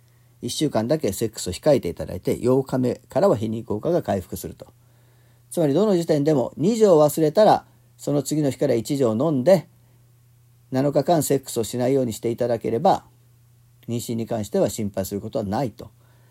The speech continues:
厳密にはちょっと微妙にあの、三日以上休んでもいいところ、いい場所があったりするんですけど、そんなこと言ってたら皆さん混乱するんで、まあ、二日以上忘れたら、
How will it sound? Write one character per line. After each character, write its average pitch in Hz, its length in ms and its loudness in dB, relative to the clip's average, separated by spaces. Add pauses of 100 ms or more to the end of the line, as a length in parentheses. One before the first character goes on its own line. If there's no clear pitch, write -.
(380)
厳 190 220 4
密 247 220 -2
に 240 60 2
は 185 80 4
ち 170 100 -4
ょ - 20 -4
っ - 20 -4
と 135 120 -2
微 131 120 -2
妙 151 220 2
に 156 100 2
あ 143 80 0
の、 123 360 -2 (1400)
三 131 180 -2
日 165 220 2
以 170 60 4
上 160 100 4
休 127 280 2
ん 113 40 -4
で 135 100 -2
も 107 140 0
い 127 260 -4
い - 200 -14 (220)
と 110 100 -8
こ 120 120 -4
ろ、 117 220 -2 (540)
い 131 140 0
い - 20 0
場 104 140 -2
所 - 300 -4
が 117 100 -4
あ 123 40 -2
っ - 60 -8
た 110 80 -6
り 104 80 -4
す 113 100 -10
る 117 100 -8
ん 107 40 -6
で 101 80 -10
す - 80 -12
け 131 80 -4
ど、 - 200 -6 (120)
そ 139 120 -8
ん - 20 -6
な 165 80 -4
こ 196 80 -6
と 196 80 -6
言 160 60 -4
っ - 40 -14
て 123 80 -12
た 117 140 -8
ら 104 60 -4
皆 120 120 -6
さ 120 160 -6
ん 92 140 -10 (180)
混 135 160 -8
乱 151 140 -4
す - 80 -8
る 160 100 -6
ん 110 60 -6
で、 104 200 -6 (580)
ま 208 100 -2
あ、 - 20 0
二 127 280 -8
日 131 200 2
以 147 140 -4
上 120 220 0
忘 104 220 -4
れ 107 100 -8
た 120 140 -8
ら、 226 200 -2